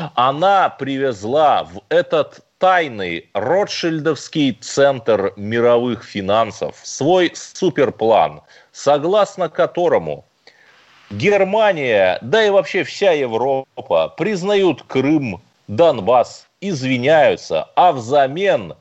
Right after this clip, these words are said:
Навальный не будет снимать фильм о дворцах Армина Лашета.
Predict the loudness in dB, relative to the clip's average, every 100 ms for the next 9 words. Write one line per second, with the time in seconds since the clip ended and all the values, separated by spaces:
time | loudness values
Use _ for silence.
0 | _ _ -2 2 2 2 0 0 -4 -4
1 | -4 -4 0 2 0 -2 0 -2 -4 -10
2 | -8 0 0 -2 -8 -8 -6 -6 -8 -12
3 | _ _ _ -2 0 0 2 2 0 -4
4 | 2 2 2 -6 _ _ _ _ _ -2
5 | -2 -6 -6 0 0 0 -4 0 0 0
6 | 0 0 -2 -6